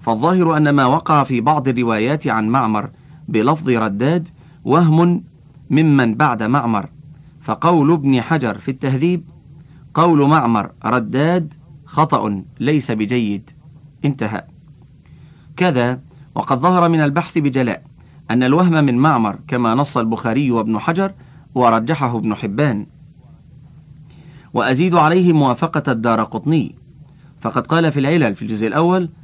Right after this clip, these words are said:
قاف مائة وأحد عشر تقسيم واحد، "والصواب حديث محمد بن أبي عتيق ومن تابعه".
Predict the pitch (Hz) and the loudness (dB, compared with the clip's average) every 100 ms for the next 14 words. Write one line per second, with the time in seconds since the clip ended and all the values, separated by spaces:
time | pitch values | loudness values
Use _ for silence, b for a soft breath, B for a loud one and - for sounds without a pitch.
0 | B B - 151 131 101 - - - - | B B 0 2 2 0 -14 -20 -20 -20
1 | - - - - - - 123 160 120 98 | -20 -20 -20 -20 -18 -2 0 0 -2 -8
2 | 113 110 107 139 131 113 123 160 190 240 | -4 -4 -2 -2 -2 0 0 0 -4 -6
3 | - - - - 139 110 139 160 196 175 | -12 -10 -8 -4 -2 0 0 0 -2 -4
4 | - - B B B B B 117 117 131 | -16 -20 B B B B B -4 0 2
5 | 165 170 151 131 156 165 170 165 - 117 | 2 2 0 -2 -2 0 0 0 -2 -2
6 | 175 160 123 113 117 120 110 107 107 156 | 0 0 -2 -2 -2 -2 -2 -2 -2 -2
7 | 151 113 117 143 - 110 107 101 104 | -2 -2 0 0 0 -4 -2 -4 -6